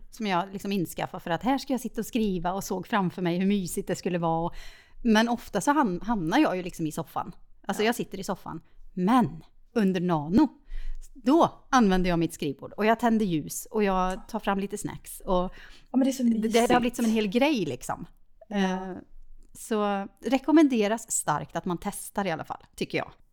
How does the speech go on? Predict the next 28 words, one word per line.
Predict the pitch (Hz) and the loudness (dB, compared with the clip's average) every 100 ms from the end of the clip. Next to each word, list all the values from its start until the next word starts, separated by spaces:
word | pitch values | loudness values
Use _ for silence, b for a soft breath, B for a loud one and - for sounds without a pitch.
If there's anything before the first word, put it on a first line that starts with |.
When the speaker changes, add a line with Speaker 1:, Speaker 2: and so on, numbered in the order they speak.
| _ _ _ _ _ _ - - | _ _ _ _ _ _ -20 2
Speaker 1:
Men | 233 240 233 233 | 6 6 4 0
om | - 233 | 0 0
vi | 226 233 - | 0 -2 -2
backar | 226 226 226 | -2 0 -2
tillbaka | 240 233 202 175 - 233 | -4 2 2 0 -6 -4
till | 247 | -2
de | 226 | 0
här | 202 185 | 0 -2
femtiotusen | - 233 190 - 220 220 190 220 | -2 -2 0 -2 -4 -2 -4 -6
orden | 214 175 180 330 | -6 -4 0 0
då, | - - - | 0 -6 -10
som | - 202 | -4 -2
jag | 196 | 0
kan | 196 190 | 0 -2
tänka | - 196 165 175 | -2 -4 -4 -6
skrämmer | - - 190 165 160 226 392 370 | -8 0 0 2 0 0 2 0
många. | 170 - - _ _ _ _ | 0 -6 -14 _ _ _ _
Eh, | - 170 | -12 -2
det, | 214 | 0
det | 208 | 2
Speaker 2:
Mm. | 226 | 2
Speaker 1:
låter | 226 175 180 226 | 2 0 -4 -2
ju, | 226 214 208 | -2 -2 -2
det | 208 | 0
låter | 220 190 147 - | 0 0 -2 -4
ju | 240 | -2
väldigt | 220 208 151 151 | 0 0 -2 -6
extremt | 156 - - 175 - - | -10 -10 -8 -8 -8 -16